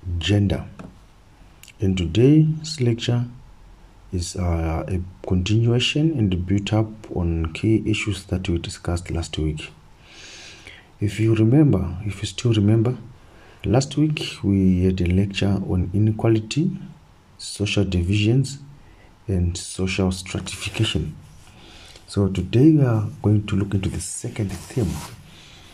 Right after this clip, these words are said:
uh, on the module, second theme on the course outline, which is on gender. Gender basically,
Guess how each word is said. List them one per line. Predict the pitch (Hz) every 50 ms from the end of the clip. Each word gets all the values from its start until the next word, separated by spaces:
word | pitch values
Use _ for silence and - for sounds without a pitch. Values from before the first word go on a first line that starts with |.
| - - - - - -
uh, | 82 80 78 78 78 78 78 80
on | 95 90 80
the | 78 85 82 82 82
module, | 80 80 80 82 85 87 101 104 104 120 160 170 - - - - - - - - -
second | - - - 98 101 95 90 87 92
theme | - 113 113 113 104
on | 98 95
the | 92 -
course | - 95 95 92 -
outline, | 98 98 95 95 95 104 113 110 104 - - - - - - - - - - - - -
which | - 90 92 92 - 101
is | 92 90 87 87 - - - - -
on | - 80 80 85 85 87 87 87 87 - - - - - - - - 80 78 80 80
gender. | 80 78 101 101 92 78 - - - - - - - - - - - - - - - - - - - - - - _ - - - - - - - - - - - - - _ - 90
Gender | 92 95 165 185 180 - 139
basically, | 113 98 - 117 120 120 - - - 110 107 104 104 104 104 101 101 101 95 92 - - -